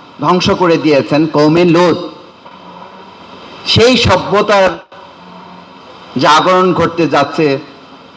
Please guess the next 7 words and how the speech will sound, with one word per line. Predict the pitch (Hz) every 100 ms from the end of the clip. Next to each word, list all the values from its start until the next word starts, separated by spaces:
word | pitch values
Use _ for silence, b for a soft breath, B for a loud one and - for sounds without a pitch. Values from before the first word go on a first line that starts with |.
| -
আগামী | - 139 151 147
কয়েক | 151 139 117
বছরের | - 131 120
মধ্যে, | 113 101 - 87 - - -
already | 175 180 175 185 175 190 175
হয়ে | 180 190
গেছে। | 165 156 - 135